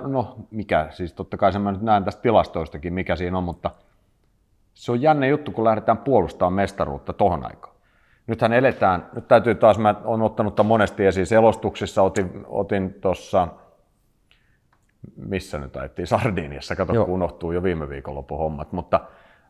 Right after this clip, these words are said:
Speaker 1: äh, Sardinia selostuksissa, ja mä oon monesti kertonut, kun ainahan B-ryhmää muistellaan, että ralliautoilun kultaiset vuodet, siellä oli kaksi tai kolme tehdastiimiä pyöri kisoissa ja kaikki ei edes kohdannut toisiaan.
Speaker 2: Juu.
Speaker 1: Nykyisin on kolme tehdastiimiä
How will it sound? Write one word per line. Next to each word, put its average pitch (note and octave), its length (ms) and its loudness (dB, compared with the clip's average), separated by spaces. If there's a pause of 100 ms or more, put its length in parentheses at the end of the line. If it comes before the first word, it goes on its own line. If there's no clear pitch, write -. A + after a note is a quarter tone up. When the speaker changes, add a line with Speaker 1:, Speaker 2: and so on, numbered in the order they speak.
Speaker 1:
äh, G2+ 60 -8 (140)
Sardinia A#2+ 500 4
selostuksissa, A2 680 2
ja G#2+ 60 6
mä A2 80 4
oon A2+ 80 6
monesti A2+ 360 2 (200)
kertonut, G#2+ 380 2
kun G#2+ 200 -8
ainahan A2 340 2
B-ryhmää F#2+ 500 4
muistellaan, E2 580 -2
että D2+ 260 -6 (120)
ralliautoilun F2+ 640 2
kultaiset E2+ 580 -4
vuodet, E2+ 300 -2
siellä F#2 160 0
oli F#2 100 2
kaksi F#2+ 280 2
tai D#2 140 2
kolme E2 320 0
tehdastiimiä D2+ 720 -6
pyöri D#2+ 300 -4
kisoissa D#2+ 580 -4
ja D2 260 -4
kaikki - 320 -2
ei D#2+ 60 -4
edes D#2 140 -8
kohdannut E2 480 -4
toisiaan. D#2+ 600 -4
Speaker 2:
Juu. F#2 260 0 (140)
Speaker 1:
Nykyisin F#2 420 -2
on E2 60 -8
kolme G2 300 2
tehdastiimiä F2 840 -2